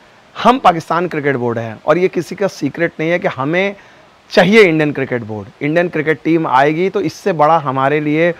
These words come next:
बूस्टअप, हम दुनिया भर में किसी भी टीम को बुला लें, ऑस्ट्रेलिया को बुला लें, वेस्ट इंडीज़ को बुला लें, पीएसएल करा लें, जब तक India नहीं आती है, इंडिया जब तक टूर नहीं करती है, पाकिस्तान पे जो वो धब्बा है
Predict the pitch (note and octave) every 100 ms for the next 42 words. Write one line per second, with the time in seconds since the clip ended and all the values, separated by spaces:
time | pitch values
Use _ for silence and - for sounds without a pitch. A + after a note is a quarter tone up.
0 | - - - A#2+ G3+ A3 - A#3+ F#3 G3+
1 | A3 F3+ F#3+ G#3+ G#3 F3+ F#3+ G3 F#3 -
2 | G#3+ G3+ F#3+ F#3 F#3 D#3+ C#3+ C3 B2+ B2
3 | - D3 D3+ D3+ D3 C#3+ - - - C3+
4 | D3 C#3+ C#3+ C#3+ C#3+ E3 D#3 D#3+ - D#3
5 | C#3+ C#3 C3+ D3 C#3+ - - - - F3+
6 | F3 F#3 E3+ D#3 C#3 C3+ B2+ G3+ - B3+
7 | - - F#3+ G3+ G#3+ G3+ D#3 F#3 G#3 D#3
8 | - C3 A#2 G2+ - - - - F3 G#3
9 | A#3 G#3 - G#3+ - G3+ G3+ F#3+ F#3+ F3+
10 | E3+ F#3 - D3+ D3 - C#3+ D#3+ G3 E3+
11 | D#3+ D#3+ D3 G#2+ A#2+ D3+ D#3 C#3+ D3+